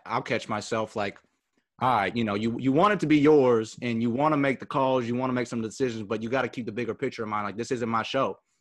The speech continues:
This isn't my show at all. You know, I, this is, this is Penny's show. This is Bubba's show, you, right?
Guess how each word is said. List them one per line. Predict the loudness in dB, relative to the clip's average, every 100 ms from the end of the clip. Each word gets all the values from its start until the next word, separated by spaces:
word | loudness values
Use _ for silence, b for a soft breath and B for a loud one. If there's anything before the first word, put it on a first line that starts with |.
| -12
This | -8
isn't | -4 -4
my | -4
show | -4 -4 -2
at |
all. | -2 -4
You | -6 -6
know, | -2
I, | -2 -2
this | -4 -6
is, | -8
this | -8 -8
is | -10 -8
Penny's | -6 -4 -6
show. | -6 -6
This | -8 -10
is |
Bubba's | -6 -4 -4 -6
show, | -10 -10
you, | -12 -6
right? | -6